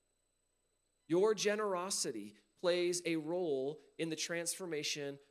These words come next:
of all things. Let's go back to verse eighteen again. Verse eighteen says, "Tell them to use their money to do good. They should be rich in good works and generous to those in need,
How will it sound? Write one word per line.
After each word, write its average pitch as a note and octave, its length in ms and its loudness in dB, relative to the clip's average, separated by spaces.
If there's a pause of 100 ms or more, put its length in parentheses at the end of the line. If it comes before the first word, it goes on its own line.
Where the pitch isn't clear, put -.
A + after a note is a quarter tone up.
(100)
of C#3+ 140 -4
all D3+ 240 0
things. C3+ 400 -6
Let's C#3+ 120 2
go G3 100 0
back F3 260 0
to F3+ 100 -6
verse D#3+ 320 -2
eighteen D#3 520 -4
again. D3+ 400 -2
Verse D#3+ 220 -4
eighteen E3+ 340 -4
says, D#3 240 2
"Tell F3+ 220 -2
them F#3 240 -4 (220)
to E3 100 -10
use E3+ 260 -6
their D#3+ 140 0
money E3+ 340 -4
to E3+ 140 -6
do E3 180 -6
good. D#3+ 380 -4 (1400)
They F3+ 80 0
should F#3 180 -2
be F3 120 -4
rich G#3 380 2
in G3 160 0
good F3+ 180 0
works F3 500 -6 (180)
and F3+ 160 -2
generous F#3+ 500 -2
to F#3 100 -8
those F3+ 380 -4
in F3+ 180 -4
need, F3+ 260 -4